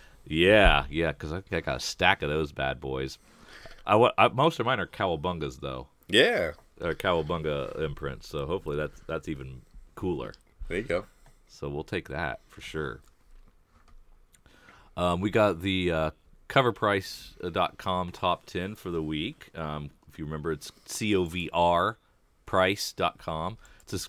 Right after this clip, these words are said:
Speaker 1: cool little site that one of our listeners hooked us up with, and it has a wealth of information. And, uh, this week's top ten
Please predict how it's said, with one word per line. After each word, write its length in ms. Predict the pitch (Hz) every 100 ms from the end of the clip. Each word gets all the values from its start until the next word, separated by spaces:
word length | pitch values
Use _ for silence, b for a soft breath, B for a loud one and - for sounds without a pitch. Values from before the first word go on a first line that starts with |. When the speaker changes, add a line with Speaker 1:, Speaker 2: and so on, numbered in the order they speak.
| -
Speaker 1:
cool 180 | 113 95
little 180 | 85 78
site 360 | 87 80 80
that 300 | 80 76 -
one 160 | 76 82
of 140 | 73
our 100 | 76
listeners 420 | 73 73 - 71 -
hooked 220 | 78 -
us 160 | 73
up 160 | 73 71
with, 280 | 78 104 - b b b b b
and 120 | 76
it 40 | 76
has 160 | 78
a 80 | 76
wealth 380 | 76 82 85 -
of 120 | 78
information. 680 | 76 73 71 69 - 120 160 b b b b b b -
And, 320 | 90 90 90
uh, 180 | 87 87
this 240 | 104 -
week's 200 | 104 -
top 300 | - 82 78
ten 420 | - 80 80 92